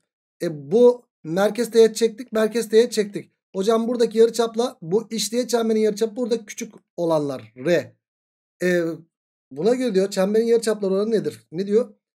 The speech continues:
Kare ve eşkenar üçgeni kapsayan en küçük çemberin yarıçapları oranı kaç olabilir diye soruluyor. Tamam. Şimdi arkadaşlar oran istenildiği için burada R, R demeyelim. Bence bir, bir diyelim.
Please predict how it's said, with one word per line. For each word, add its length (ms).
Kare 280
ve 160
eşkenar 400
üçgeni 680
kapsayan 760
en 420
küçük 460
çemberin 760
yarıçapları 800
oranı 380
kaç 220
olabilir 440
diye 120
soruluyor. 420
Tamam. 760
Şimdi 680
arkadaşlar 720
oran 260
istenildiği 460
için 260
burada 340
R, 200
R 200
demeyelim. 460
Bence 320
bir, 220
bir 180
diyelim. 260